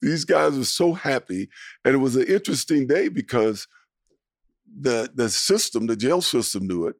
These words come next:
They brought the guys over from what they call, um, um, uh, high intensity, uh,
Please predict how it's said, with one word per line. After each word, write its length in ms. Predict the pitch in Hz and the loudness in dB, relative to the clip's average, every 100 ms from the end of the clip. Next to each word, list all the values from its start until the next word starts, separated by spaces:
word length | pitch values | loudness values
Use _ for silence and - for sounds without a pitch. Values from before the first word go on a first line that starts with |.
| _ | _
They 140 | - 156 | -2 0
brought 400 | 147 139 135 123 _ _ - | 0 0 0 -4 _ _ -12
the 60 | 123 | -2
guys 380 | 120 127 123 - | 0 2 -2 -2
over 320 | 135 117 117 | -2 -2 -4
from 320 | - 135 104 - - - - | -4 -6 -6 -10 -20 -20 -10
what 200 | - 113 | -4 -2
they 120 | - | -2
call, 400 | 131 120 104 101 | -2 0 0 0
um, 500 | 87 80 76 73 82 - | -2 -4 -6 -8 -14 -8
um, 520 | 98 82 85 82 - - _ _ _ _ - _ _ | -6 -4 -6 -10 -16 -20 _ _ _ _ -20 _ _
uh, 380 | 95 95 110 104 | -4 -2 -4 -4
high 160 | 117 120 | -2 -2
intensity, 800 | 104 - 127 - 104 95 92 87 | -2 0 0 0 -4 -4 -4 -4
uh, 200 | 73 | -4